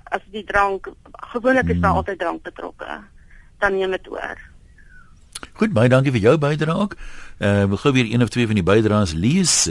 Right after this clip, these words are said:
Speaker 2: Nettie sê, "Daar's 'n klomp faktore wat 'n mishandelde vrou in 'n huwelik hou, meestal omdat hulle gedreig word, eh, ek lees dit maar soos dit hier staan, hulle gedreig word, moet bly vir die kinders,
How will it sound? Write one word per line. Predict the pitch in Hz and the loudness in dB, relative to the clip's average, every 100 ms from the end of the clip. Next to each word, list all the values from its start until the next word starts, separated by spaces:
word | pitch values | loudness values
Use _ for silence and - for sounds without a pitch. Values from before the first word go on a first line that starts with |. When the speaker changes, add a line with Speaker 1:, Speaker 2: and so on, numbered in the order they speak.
| 78 | -2
Speaker 2:
Nettie | 73 101 135 147 | -2 0 0 0
sê, | 117 - 117 117 - - - - | 2 2 2 0 -4 -20 -20 -2
"Daar's | 104 104 | 0 0
'n | |
klomp | - 170 196 | 2 2 2
faktore | 131 - 123 131 131 | 0 -2 0 2 4
wat | 98 85 | 2 2
'n | |
mishandelde | 90 87 78 107 117 92 | 0 0 -2 0 0 0
vrou | 101 101 | 0 2
in | 101 | 2
'n | 78 | 2
huwelik | 87 110 95 78 | 0 2 0 0
hou, | 71 135 | 0 2
meestal | 123 85 123 156 - 113 | 2 2 2 0 0 0
omdat | 95 90 | 0 -2
hulle | 80 85 | -2 -4
gedreig | - 80 82 120 113 | -4 -4 -2 -2 0
word, | 95 101 - - - - - - - - | 0 0 -2 -16 -20 -20 -20 -20 -20 -8
eh, | 85 87 87 87 - - - - - - - - - - | -2 0 2 0 -4 -12 -20 -20 -20 -20 -20 -20 -18 -8
ek | 92 | -2
lees | 92 120 | 0 2
dit | 120 | 2
maar | 104 | 0
soos | - 95 | 0 -4
dit | 85 | -2
hier | 101 | -2
staan, | - 127 98 | 0 2 2
hulle | 80 80 | 0 -2
gedreig | 92 82 117 135 | -4 2 2 2
word, | 110 110 98 | 0 0 2
moet | 92 113 - | 2 0 0
bly | 85 120 123 | 0 2 2
vir | 95 | -2
die | 87 | -6
kinders, | - 165 139 143 | 0 2 4 2